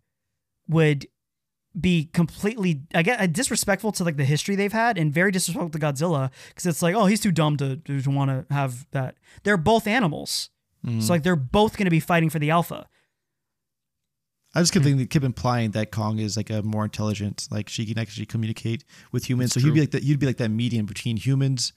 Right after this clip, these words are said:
Speaker 2: and these titans that have, like, are so gods that they, uh, explain to him that they have an impact on the earth. And obviously Godzilla doesn't want to kill everyone. He's just doing that as a byproduct of trying to protect his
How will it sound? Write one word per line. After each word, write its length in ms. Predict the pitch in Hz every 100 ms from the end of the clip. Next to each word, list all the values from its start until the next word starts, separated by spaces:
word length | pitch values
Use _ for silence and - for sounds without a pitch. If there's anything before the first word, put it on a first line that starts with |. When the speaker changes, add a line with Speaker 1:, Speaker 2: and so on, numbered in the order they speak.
| _ _ _
Speaker 2:
and 320 | 117 117 113 98 -
these 320 | 110 107 - _ -
titans 440 | - 120 123 110 -
that 200 | 110 104
have, 300 | 107 107 -
like, 220 | 113 131 _ -
are 80 | 107
so 240 | - 117
gods 480 | 107 107 107 107 - _ _ _
that 120 | 107
they, 320 | 117 120 120 -
uh, 140 | 117 113
explain 380 | 139 113 - 160
to 80 | 147
him 80 | 120
that 100 | 107
they 40 | 107
have 140 | 107
an 80 | 107
impact 380 | 120 107 107 107
on 240 | 104 98 - -
the 120 | 113
earth. 300 | 117 113 110
And 200 | 110 107 - _ _ _ _ _ -
obviously 380 | 139 185 - 139
Godzilla 280 | 139 139 127
doesn't 240 | 113 107
want 120 | 107
to 200 | - 104 - _ -
kill 260 | - 143
everyone. 360 | 110 104 110 113
He's 120 | 117
just 140 | 117 -
doing 140 | 113
that 80 | 110
as 80 | 101
a 20 |
byproduct 540 | 117 117 - 110 101
of 100 | 113
trying 200 | - 110
to 60 | 110
protect 380 | 110 110 - _ _ _ _ _ - - _ _ _
his 460 | - 113 110 107